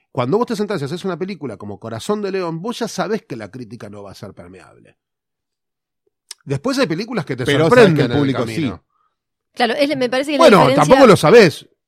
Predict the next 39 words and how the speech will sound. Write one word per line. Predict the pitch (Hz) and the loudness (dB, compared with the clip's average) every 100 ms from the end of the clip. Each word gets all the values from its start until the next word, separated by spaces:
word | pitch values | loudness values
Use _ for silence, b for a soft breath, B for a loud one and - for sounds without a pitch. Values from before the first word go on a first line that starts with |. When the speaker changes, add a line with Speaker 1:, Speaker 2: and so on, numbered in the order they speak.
| _ _ | _ _
Speaker 1:
Eh, | 120 | -16
Speaker 2:
Lo | 95 - 127 | -16 -8 -8
Speaker 1:
lo, | |
Speaker 2:
suponés. | 139 113 110 120 104 _ | -6 -6 -8 -10 -12 _
Speaker 1:
lo | - 127 | -8 -8
esperás. | - 139 190 185 - - - | -6 -4 -2 -2 -4 -12 -14
Speaker 2:
Claro, | - 131 | -8 -4
Speaker 1:
Re-, | 131 | -2
Speaker 2:
digo | 131 110 | -4 -6
Speaker 1:
rezás | 139 147 240 226 | -6 -4 -2 -2
porque | 190 131 | -2 -6
pase. | 135 226 123 143 | -2 -2 -2 -6
Speaker 2:
No, | |
está | 135 135 | -6 -2
bien, | 143 | -2
pero | 113 90 | -4 -8
po-, | - - | -12 -12
<laughs> | - 196 - - | -12 -10 -10 -6
tachás | 143 135 165 170 | -4 -2 -2 -2
ciertos | - 170 151 | -2 -4 -4
casilleros | - 135 131 143 156 147 | -6 -6 -6 -8 -6 -4
que | 131 | -4
harían | 120 135 131 | -2 -2 -2
que | 117 | -6
el | 110 | -10
público | 127 131 131 123 | -8 -8 -8 -8
en | 113 | -10
principio | 107 110 104 131 123 117 | -10 -14 -10 -10 -10 -12
se | 107 | -10
cope. | 135 113 - | -6 -6 -6
Speaker 1:
Vos | 143 220 | -6 -4
no | 196 | -2
podés | 165 180 - | -2 -2 -4
crear, | 143 147 170 - | -4 -4 -4 -8
vos | 160 | -10
no | 185 | -10
podés, | 156 156 - | -10 -12 -14
a | |
ver. | 98 | -18